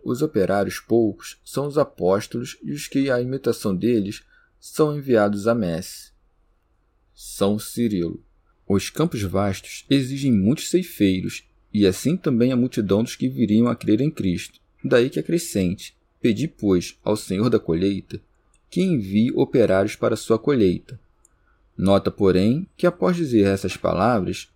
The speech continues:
ele próprio envia os operários à messe. Ele mesmo, portanto, é o dono da messe,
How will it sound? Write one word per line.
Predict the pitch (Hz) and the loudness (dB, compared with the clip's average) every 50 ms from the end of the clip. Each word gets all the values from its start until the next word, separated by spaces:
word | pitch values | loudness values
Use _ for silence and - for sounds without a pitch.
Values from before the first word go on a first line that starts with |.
| _ _ - | _ _ -2
ele | 147 180 214 208 175 | -2 0 0 -2 -4
próprio | - - 117 113 120 117 117 - - - - | -4 0 2 4 4 2 0 -4 -10 -6 -4
envia | 143 143 120 113 123 | -2 -2 0 -2 -2
os | 123 120 | -2 -2
operários | 131 - - 127 110 95 98 104 110 107 120 | -2 0 2 2 2 4 2 2 2 2 0
à | 139 | 0
messe. | 151 127 95 87 90 90 - - - - _ _ _ _ _ _ _ _ _ _ _ _ _ | 0 0 0 0 -2 -4 -6 -10 -18 -20 _ _ _ _ _ _ _ _ _ _ _ _ _
Ele | - 170 202 196 180 | 2 4 4 4 4
mesmo, | 139 117 107 107 113 104 | 2 2 2 2 2 2
portanto, | - 107 87 - - - 135 139 127 120 - - _ _ _ _ _ _ _ | 2 0 0 0 0 0 0 2 0 0 -4 -10 _ _ _ _ _ _ _
é | - 165 185 | 0 2 2
o | 175 156 | 2 2
dono | 101 123 123 127 127 | 2 2 2 2 2
da | 113 113 107 | 2 2 2
messe, | 95 90 87 82 85 - - - - - | 2 2 0 -2 -4 -6 -10 -14 -18 -20